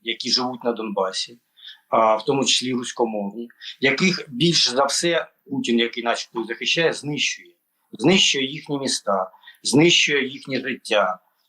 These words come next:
А, і оце, е, так би мовити, єдиний, е, момент, який треба обговорювати. Я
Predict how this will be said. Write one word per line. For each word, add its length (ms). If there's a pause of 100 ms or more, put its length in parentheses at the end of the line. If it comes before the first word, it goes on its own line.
(140)
А, 480
і 100
оце, 560
е, 280
так 160
би 60
мовити, 340
єдиний, 720 (360)
е, 240
момент, 420
який 380 (300)
треба 300
обговорювати. 800
Я 240